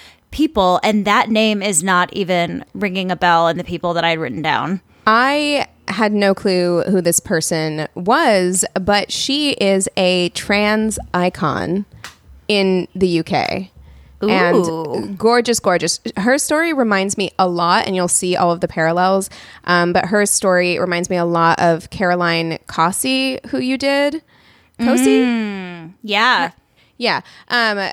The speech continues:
Speaker 2: but
Speaker 1: I'm
Speaker 2: very
Speaker 1: so bad
Speaker 2: similar.
Speaker 1: with the names, <laughs> but I
Speaker 2: Yeah.
Speaker 1: do remember. Yeah. <laughs>
Speaker 2: Yeah. And so the stories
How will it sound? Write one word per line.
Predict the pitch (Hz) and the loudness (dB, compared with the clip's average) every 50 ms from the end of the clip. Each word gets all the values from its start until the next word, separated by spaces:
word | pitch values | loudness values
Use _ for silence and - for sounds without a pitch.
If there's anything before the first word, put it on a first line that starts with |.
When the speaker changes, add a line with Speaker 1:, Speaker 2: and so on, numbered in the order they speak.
| - - | -8 -12
Speaker 2:
but | - 202 233 226 202 - - | -12 -8 -6 -6 -6 -4 -4
Speaker 1:
I'm | - 285 285 | -2 -2 0
Speaker 2:
very | - 233 240 | 0 0 2
Speaker 1:
so | 262 269 262 277 | 2 4 2 2
bad | 269 - 226 214 233 | 2 2 2 2 2
Speaker 2:
similar. | 220 | 0
Speaker 1:
with | 240 247 - | -4 -4 -4
the | 285 254 | -4 -4
names, | 240 214 196 185 190 208 285 277 240 - | -2 -2 -2 -2 -2 -2 -2 -2 -2 0
<laughs> | - 339 403 392 - 523 539 - - _ _ _ _ - 480 587 605 587 508 | 2 2 2 2 2 2 0 0 -4 _ _ _ _ -14 -10 -8 -6 -6 -2
but | - 381 | 2 2
I | 320 285 285 | 4 4 2
Speaker 2:
Yeah. | - 247 | 0 -2
Speaker 1:
do | 311 285 | -2 -2
remember. | 294 302 269 254 240 220 214 196 220 | 0 0 0 0 2 2 0 0 2
Yeah. | 233 233 214 208 277 311 - 359 403 359 | 2 2 2 2 2 0 -2 -6 -4 -4
<laughs> | 427 415 - | -4 -6 -6
Speaker 2:
Yeah. | 233 240 262 254 220 180 160 - 165 - | -6 -4 -2 -2 0 0 -2 -4 -6 -6
And | - 233 226 220 233 226 220 | -4 -4 -2 -2 -4 -6 -8
so | 214 - 254 233 220 | -6 -4 -2 -2 -2
the | 208 - | -2 -4
stories | 220 - 277 262 269 277 262 - | -4 -4 -4 -4 -4 -4 -4 -4